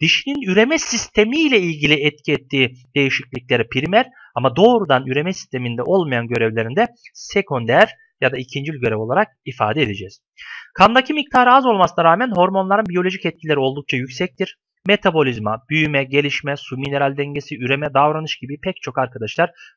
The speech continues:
faaliyeti kontrol etmektedir. Endokrin sistem sinir sistemiyle beraber vücudun iletişim ve düzenleme sistemini meydana getirirler.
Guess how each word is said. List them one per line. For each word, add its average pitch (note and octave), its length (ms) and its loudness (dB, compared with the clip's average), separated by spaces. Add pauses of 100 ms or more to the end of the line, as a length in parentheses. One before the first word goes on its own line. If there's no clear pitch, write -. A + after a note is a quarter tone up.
faaliyeti A#2 440 0
kontrol C3 540 -2 (200)
etmektedir. A2+ 640 -6 (520)
Endokrin A#3+ 400 0
sistem B3 280 -4
sinir A#3+ 260 -4
sistemiyle G#3 420 -4
beraber G3 420 4
vücudun C#3 320 -6
iletişim E3 520 -6
ve D#3+ 120 -2
düzenleme D3 420 -4
sistemini C#3+ 340 -6
meydana A2 360 -2
getirirler. G#2 480 -6